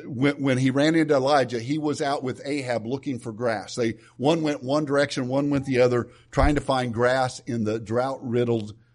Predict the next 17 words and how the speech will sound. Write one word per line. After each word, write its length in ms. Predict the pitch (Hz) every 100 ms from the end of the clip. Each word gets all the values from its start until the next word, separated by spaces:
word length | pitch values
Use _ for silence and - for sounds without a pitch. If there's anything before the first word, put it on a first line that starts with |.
| _
uh, 240 | - 98 101 98
nation, 680 | - 113 127 127 - 98 98 - - _ _ -
and 120 | 101
that's 280 | 107 113 117
when 140 | 107
he 100 | 107
met 320 | 101 92 - -
Elijah. 560 | 95 98 95 87 78 - - - - - - - - -
But 240 | 117 131
we 140 | 120 120
are 400 | 151 190 175 - 113
given 360 | 120 123 127
some 240 | - 113 101
details 800 | 110 110 98 92 92 92 - - _ _ _ _ _ _ _ _
about 320 | 95 98 98
his 180 | 95 -
faith. 440 | - 98 - _